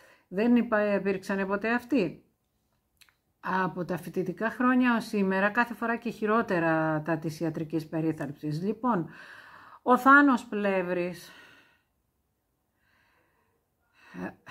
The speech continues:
Θάνε, φτούσου. Και λέω Θάνε,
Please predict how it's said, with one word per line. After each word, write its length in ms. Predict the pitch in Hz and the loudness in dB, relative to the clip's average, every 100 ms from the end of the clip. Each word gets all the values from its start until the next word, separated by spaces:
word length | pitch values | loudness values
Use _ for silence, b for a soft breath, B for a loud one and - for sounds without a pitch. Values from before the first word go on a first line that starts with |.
| B B - - | B B -20 -10
Θάνε, 540 | 196 202 226 220 156 - _ _ _ _ _ _ _ _ _ _ _ | 0 2 4 2 0 -6 _ _ _ _ _ _ _ _ _ _ _
φτούσου. 680 | _ - 202 - - 139 - _ _ _ _ _ _ _ _ _ _ _ _ _ _ _ _ _ _ _ _ _ _ _ b b b b b b b b b _ _ _ _ _ _ _ _ _ _ _ _ _ | _ -8 -6 -6 -10 -14 -18 _ _ _ _ _ _ _ _ _ _ _ _ _ _ _ _ _ _ _ _ _ _ _ b b b b b b b b b _ _ _ _ _ _ _ _ _ _ _ _ _
Και 200 | 185 175 | 0 2
λέω 360 | 208 269 277 | 4 4 4
Θάνε, 760 | 277 - 220 190 190 208 254 | 0 4 4 4 0 -2 -4